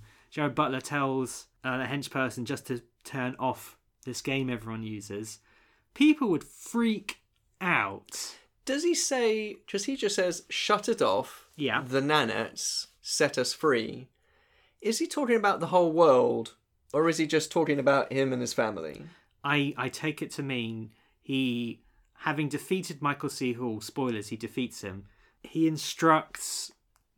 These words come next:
Speaker 2: some lackey.
Speaker 1: He instructs some, 'cause how business works, if you murder the C E O, you take over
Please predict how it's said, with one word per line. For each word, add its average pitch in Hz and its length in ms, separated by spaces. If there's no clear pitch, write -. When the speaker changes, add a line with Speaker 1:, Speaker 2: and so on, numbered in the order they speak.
Speaker 2:
some 123 240
lackey. 120 520
Speaker 1:
He 151 140
instructs 151 520
some, 160 120
'cause 165 140
how 233 140
business 196 500
works, 135 440
if - 180
you 185 120
murder 143 640
the 139 80
C 135 400
E 135 40
O, 107 220
you 123 200
take 127 300
over 120 480